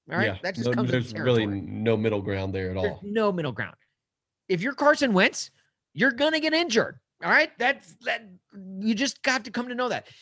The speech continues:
Speaker 1: This is a guy who has had a torn A C L and L C L, a stress fracture in his back, a rib hairline fracture, and a broken wrist in twenty fifteen. All right.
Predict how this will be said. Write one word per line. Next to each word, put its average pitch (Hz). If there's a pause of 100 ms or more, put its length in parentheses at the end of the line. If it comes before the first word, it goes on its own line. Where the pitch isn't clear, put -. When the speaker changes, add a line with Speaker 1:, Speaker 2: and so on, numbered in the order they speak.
(240)
Speaker 1:
This 262
is 320
a 302
guy 214
who 175
has 175
had 170
a 147
torn 202
A 220
C 214
L 220
and 214
L 151
C 107
L, 98 (340)
a 151
stress 214
fracture 233
in 220
his 202
back, 131 (320)
a 165
rib 190
hairline 185 (100)
fracture, 139 (240)
and 180
a 185
broken 175
wrist 160
in 139
twenty 139
fifteen. 123 (280)
All 127
right. 175